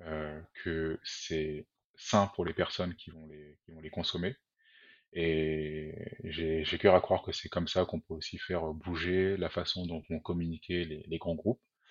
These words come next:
Parce qu'ils vont se rabattre, les, les consommateurs se rabattent sur des petites marques en lesquelles ils ont confiance.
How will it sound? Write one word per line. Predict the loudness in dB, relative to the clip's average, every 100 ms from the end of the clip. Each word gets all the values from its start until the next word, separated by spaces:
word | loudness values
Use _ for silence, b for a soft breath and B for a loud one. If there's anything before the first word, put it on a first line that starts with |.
| B B B B
Parce | -2
qu'ils | 2
vont | 2
se | 8
rabattre, | 8 10 8 6 0
les, | 2 0
les | -2
consommateurs | -2 0 2 2 2
se | 4
rabattent | 6 8 6
sur | 4 -2
des |
petites | -2 -6 2
marques | 4 4
en | 2
lesquelles | -2 -4 -2
ils |
ont | -4
confiance. | -4 -6 -4 -4 -6 -14